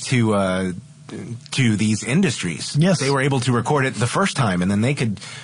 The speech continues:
Speaker 1: show it to you or play it for you any other time for a fee.
Speaker 2: Yeah, there were, yeah,
Speaker 1: And they
Speaker 2: two,
Speaker 1: were losing
Speaker 2: two,
Speaker 1: their money.
Speaker 2: two major industries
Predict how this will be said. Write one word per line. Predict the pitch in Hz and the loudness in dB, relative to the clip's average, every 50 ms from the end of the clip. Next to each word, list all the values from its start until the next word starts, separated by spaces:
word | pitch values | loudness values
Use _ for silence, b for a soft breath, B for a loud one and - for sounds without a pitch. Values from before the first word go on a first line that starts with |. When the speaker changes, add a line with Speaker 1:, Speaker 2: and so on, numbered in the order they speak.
| B B | B B
Speaker 1:
show | - 120 117 113 | -2 0 0 0
it | 110 - | 0 -2
to | - 113 | -2 0
you | 107 101 104 104 101 95 98 - | 2 2 2 0 0 -2 -4 -4
or | - 98 95 | -2 -2 -2
play | 85 - 117 120 120 | 0 0 0 0 0
it | 113 101 | 0 0
for | - - 113 101 | 0 0 2 2
you | 101 101 98 95 95 90 - - - - | 2 0 0 0 -2 -4 -8 -12 -8 -2
any | 117 117 120 120 | 0 0 2 2
other | 151 180 165 123 | 2 0 0 0
time | - 113 101 92 87 82 - B B B B B B B B B B - - - | 0 -2 -2 -2 -4 -6 -8 B B B B B B B B B B -20 -16 -8
for | - - 131 104 | -2 0 0 0
a | 87 80 | 0 -2
fee. | - - 170 180 123 67 - - - - - | -2 -2 -2 0 0 -2 -4 -10 -16 -4 -2
Speaker 2:
Yeah, | 175 170 | 0 2
there | 165 185 196 | 4 4 4
were, | 202 | 4
yeah, | 196 185 175 160 165 165 147 123 - - - - - | 4 4 4 4 6 4 4 0 -4 -8 -10 -2 0
Speaker 1:
And | - 247 | 2 2
they | - | 4
Speaker 2:
two, | 135 | 4
Speaker 1:
were | 139 143 | 2 2
losing | 131 131 - 247 | 2 2 4 4
Speaker 2:
two, | 277 269 | 4 4
Speaker 1:
their | 226 208 | 4 4
money. | 185 190 147 90 76 80 98 | 4 2 2 0 -2 -4 -4
Speaker 2:
two | - - 262 277 277 | -2 0 2 4 4
major | 247 214 175 170 196 175 165 170 156 | 4 4 4 4 4 4 4 4 4
industries | 151 156 147 147 147 - - 139 127 120 113 - - - | 4 4 2 2 0 0 -2 0 0 0 0 -2 -6 -10